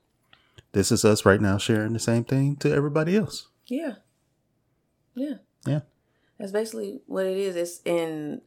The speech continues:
Speaker 2: I could piggyback off that is I'll share with someone,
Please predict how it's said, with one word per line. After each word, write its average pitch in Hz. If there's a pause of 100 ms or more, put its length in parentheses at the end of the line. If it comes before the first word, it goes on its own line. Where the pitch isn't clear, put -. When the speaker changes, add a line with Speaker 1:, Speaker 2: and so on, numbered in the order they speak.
Speaker 2:
I 156
could 165
piggyback 170
off 156
that 170
is 156 (720)
I'll 151
share 156
with 160
someone, 156